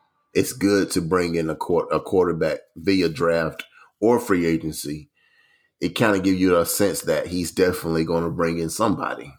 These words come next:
You know, if it's a retread from another team, it's, either way, it's gonna be some quarterbacks here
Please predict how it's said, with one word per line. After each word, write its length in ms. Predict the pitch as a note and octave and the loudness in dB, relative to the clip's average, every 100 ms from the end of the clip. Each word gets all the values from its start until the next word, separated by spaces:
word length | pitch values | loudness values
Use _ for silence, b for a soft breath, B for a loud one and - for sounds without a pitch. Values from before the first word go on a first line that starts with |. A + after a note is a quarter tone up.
| _ | _
You 120 | D#2 | -6
know, 260 | D2+ D2+ D2 | -4 -4 -4
if 180 | D2+ E2+ | -4 -2
it's 420 | D#2+ - - - b b b b b - | -4 -4 -8 -14 b b b b b -2
a 120 | D#2 | 0
retread 640 | D#2+ F2 - F#2+ E2+ E2+ | 4 2 2 2 2 0
from 160 | E2 E2+ | 0 0
another 280 | E2 E2 F2 | 0 -2 -4
team, 560 | - F#2+ G#2 A2 B2+ - B B B B - - C2+ | 0 0 2 -2 -6 -14 B B B B -20 -18 -14
it's, 300 | - F2 - F#2 | -2 -2 0 0
either 220 | A2 G#2+ | 4 4
way, 280 | G#2 A2 F2+ | 6 4 2
it's 260 | D2+ F#2 | 0 -2
gonna 240 | F#2+ F#2+ F2+ | 0 0 0
be 200 | F#2 F2 | -2 -4
some 200 | F2+ E2 | -4 -2
quarterbacks 640 | F2+ E2+ D#2+ D#2+ - - | 2 2 2 -2 -4 -6
here 300 | D2+ C#2 | -4 -6